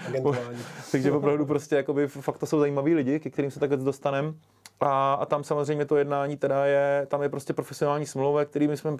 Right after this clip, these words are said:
Speaker 2: většinou jakoby hrozně maličký, ne-, nemůžem už i před rokem a půl si prostě vlastně vymýšlet, že tam je třeba podmínka, Casey se třeba nebude moc nahrávat a my s tím prostě nemáme, ne-, nemůžeme nic moc dělat prostě. E, a,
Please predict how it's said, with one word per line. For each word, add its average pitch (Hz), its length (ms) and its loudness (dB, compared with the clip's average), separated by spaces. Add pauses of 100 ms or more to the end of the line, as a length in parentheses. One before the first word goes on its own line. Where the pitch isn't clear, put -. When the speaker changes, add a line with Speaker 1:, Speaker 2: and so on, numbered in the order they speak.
(260)
Speaker 2:
většinou 151 320 2
jakoby 147 240 0
hrozně 143 180 0
maličký, 147 560 -2 (400)
ne-, 151 180 2
nemůžem 147 460 0
už - 200 -8 (140)
i 143 120 0
před 147 180 2
rokem 147 240 2
a 143 60 2
půl 143 220 0
si 139 100 -2
prostě 143 320 -2
vlastně 147 240 0
vymýšlet, 139 460 0
že 143 220 0 (160)
tam 147 160 2
je 143 60 0
třeba 147 160 2
podmínka, 143 480 0 (400)
Casey 143 220 0
se 135 120 0
třeba 143 160 0
nebude 143 200 2
moc 139 140 -4
nahrávat 139 540 0 (420)
a 143 60 0
my 135 100 2
s 123 60 -6
tím 143 160 0
prostě 139 260 0
nemáme, 139 440 2
ne-, 135 100 -2 (120)
nemůžeme 143 320 -2
nic 139 100 -6
moc 143 160 -2
dělat 131 320 2
prostě. - 280 -6 (180)
E, 131 300 2
a, 127 200 2